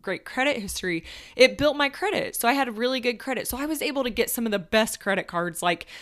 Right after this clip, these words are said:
the Chase cards. I was able to get two of the Chase cards, a Capital One card. I got one from a random bank, um, as well.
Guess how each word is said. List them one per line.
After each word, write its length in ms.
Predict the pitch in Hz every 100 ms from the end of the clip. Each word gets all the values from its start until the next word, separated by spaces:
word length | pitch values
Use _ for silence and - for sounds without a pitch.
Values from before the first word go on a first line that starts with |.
| - -
the 80 |
Chase 420 | 180 - 320 302 -
cards. 800 | - 269 247 240 240 240 214 -
I 60 |
was 160 | 202 202
able 200 | 214 208
to 120 | 202
get 400 | 175 180 180 170 - - -
two 160 | - 320
of 80 | 302
the 80 | 254
Chase 240 | 233 226
cards, 300 | 220 202 190
a 40 | -
Capital 500 | - 262 262 247 202
One 180 | 190
card. 380 | 185 196 180 180
I 100 | -
got 220 | 202 214
one 220 | 208 208 196
from 180 | 208
a 80 | 185
random 560 | 170 175 180 185 170 -
bank, 540 | 170 190 190 190 - - - - -
um, 440 | 175 170 160 156 -
as 200 | 190 175
well. 440 | 202 208 247 269